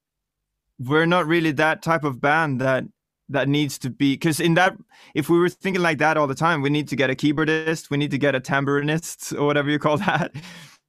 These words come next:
We need to get a second guitarist as well. And, like, that's not even an option, 'cause we are creators.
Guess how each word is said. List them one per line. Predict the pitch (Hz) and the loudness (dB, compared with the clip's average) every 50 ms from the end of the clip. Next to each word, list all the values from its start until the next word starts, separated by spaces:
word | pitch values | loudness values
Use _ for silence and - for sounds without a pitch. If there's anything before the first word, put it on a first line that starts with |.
| _ _ _ - | _ _ _ -2
We | 147 | 0
need | 156 160 147 | 0 0 0
to | 156 | 2
get | 156 156 151 | 2 2 2
a | 151 | 2
second | - - 165 - 165 151 147 | 0 0 0 0 0 0 -2
guitarist | 151 147 156 170 185 180 135 147 | 0 2 2 2 2 2 0 -4
as | 135 131 | -4 -2
well. | 151 175 185 156 131 110 | 0 2 2 2 2 0
And, | 139 135 131 131 - - 131 127 - | 0 -2 -2 -4 -6 -6 -8 -8 -6
like, | 131 135 135 131 127 | -4 -2 -2 -2 0
that's | - 139 147 185 - - | 0 0 -2 -2 0 0
not | 165 165 | 0 0
even | 160 147 147 143 | 0 0 0 0
an | 139 147 | 0 2
option, | 165 180 - - - 135 123 113 | 0 0 -2 -4 -6 -6 -6 -4
'cause | - 135 123 - - - | -4 -6 -6 -6 -10 -8
we | 131 135 147 147 | -2 0 2 2
are | 147 143 139 | 2 2 0
creators. | 135 _ - - 147 147 151 165 170 156 151 143 139 131 - - - | -2 _ -4 -2 0 0 0 0 0 0 0 0 -2 -2 -6 -10 -16